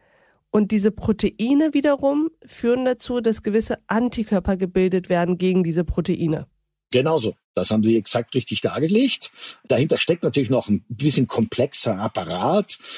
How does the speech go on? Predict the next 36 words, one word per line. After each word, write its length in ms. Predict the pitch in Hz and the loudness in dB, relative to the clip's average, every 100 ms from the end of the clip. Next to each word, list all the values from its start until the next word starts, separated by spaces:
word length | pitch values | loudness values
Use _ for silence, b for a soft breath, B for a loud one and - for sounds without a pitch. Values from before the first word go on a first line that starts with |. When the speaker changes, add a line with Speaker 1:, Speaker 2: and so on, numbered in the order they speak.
| B B | B B
Speaker 2:
was 200 | 101 107 | -4 -4
diese 200 | 113 110 | -2 -4
Proteinsynthese 840 | 98 110 113 110 104 92 85 107 | -2 -2 -2 0 -2 -2 -4 -4
angeht. 360 | - 127 196 202 | -2 0 0 0
Aber 160 | 110 | -2
im 80 | 110 | -2
Prinzip 400 | 101 113 170 185 | -2 -4 -4 -2
ist 100 | 139 | -2
es 60 | - | -2
genauso. 440 | 120 98 104 - - | -4 -4 -6 -6 -2
Speaker 1:
Aber 160 | 220 | 0
da 100 | 226 | 2
hat 160 | 240 294 | 0 0
man 120 | 277 | 0
ja 140 | 254 - | 0 0
einige 360 | 233 269 262 | 0 0 -2
Krücken 580 | 220 - 254 - 285 311 | -4 -4 -4 -2 -2 0
sozusagen 640 | 294 277 302 277 247 269 | -2 -4 -2 0 0 -2
eingebaut 680 | - 226 285 285 269 320 466 | -2 -2 0 -2 -2 -4 -4
und 160 | - 220 | -2 -2
einige 600 | - 220 233 220 214 214 B B B B | 0 0 2 2 0 0 B B B B
Brücken 400 | - 262 320 302 | -4 0 2 2
vom 220 | 233 190 | 0 -2
einen 300 | - 208 233 | -2 -2 0
aufs 160 | 190 | -2
andere. 320 | - 214 254 233 | -2 -2 0 0
Und 180 | 196 | 0
es 240 | - 202 - | 0 -2 -4
wird 140 | 202 | -6
viel 200 | - 226 | -2 0
mit 180 | 214 185 | 0 0
Messengern 540 | 190 202 247 226 220 | 0 -2 -2 0 0
und 160 | 202 196 | 0 0
Botschaftern 680 | 190 220 - 233 226 233 214 | 0 0 0 -4 -2 0 0
sozusagen 480 | 208 214 196 196 208 | -2 -2 0 0 0
gearbeitet. 800 | 202 165 214 226 233 - 269 | -2 0 0 0 -2 -6 -8